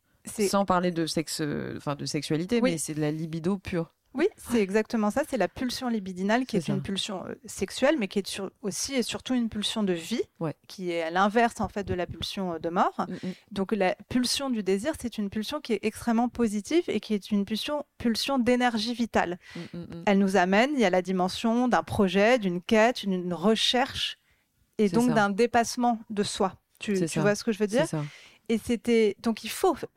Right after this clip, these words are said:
Speaker 1: faire l'expérience du désir. Mais donc, le creuset de ça,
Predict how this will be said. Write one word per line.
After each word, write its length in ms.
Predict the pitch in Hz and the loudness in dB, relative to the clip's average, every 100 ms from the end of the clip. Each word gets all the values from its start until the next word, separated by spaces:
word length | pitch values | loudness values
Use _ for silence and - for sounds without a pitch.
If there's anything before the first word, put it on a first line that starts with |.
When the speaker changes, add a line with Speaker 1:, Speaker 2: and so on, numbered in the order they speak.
| - | -18
Speaker 1:
faire 220 | - 202 | 0 0
l'expérience 500 | 180 - - 185 180 | 2 -2 0 2 0
du 140 | 170 185 | -2 0
désir. 500 | 190 175 190 180 - - | 0 0 -6 -6 -10 -2
Mais 240 | 208 220 | 2 2
donc, 420 | 190 269 311 - - | 2 0 0 -8 -2
le 200 | 208 190 | 2 2
creuset 580 | - - 262 240 240 214 | 2 0 2 2 4 2
de 100 | 190 | 2
ça, 140 | 285 | 0